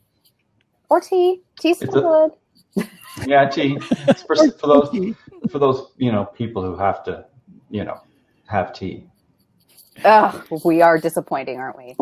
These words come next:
Speaker 2: Yeah.
Speaker 3: No.
Speaker 2: Such a crazy, wacky bunch.
Speaker 3: Right.
Speaker 2: Very cool.
Speaker 3: We
Speaker 2: Very cool.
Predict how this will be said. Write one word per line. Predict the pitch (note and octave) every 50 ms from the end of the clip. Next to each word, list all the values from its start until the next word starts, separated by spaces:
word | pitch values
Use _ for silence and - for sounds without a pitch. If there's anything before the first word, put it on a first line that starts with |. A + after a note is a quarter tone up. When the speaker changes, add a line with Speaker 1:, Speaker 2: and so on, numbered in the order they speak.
| - - -
Speaker 2:
Yeah. | B2+ A#2 - - - - - - - - - _ _ - _ - C#4+ - - F#4+
Speaker 3:
No. | B3 G#3+ G#3 F#3+ F#3 F3 E3+ D#3+ E3
Speaker 2:
Such | D3 C#3+ -
a | C#3
crazy, | - - C3 B2+ B2 A#2
wacky | A#2 G#2+ G#2+ G#2 - A2 G2+ -
bunch. | - - - - - - - -
Speaker 3:
Right. | E3 D3+ D#3+ D#3+ D#3+ E3 -
Speaker 2:
Very | B2+ B2+ C#3 C#3+ - E3
cool. | - F#2 - - - - _ _ -
Speaker 3:
We | D3+ D3 - C#3
Speaker 2:
Very | B2 C3 C3 -
cool. | - G#2+ F2+ D#2+ -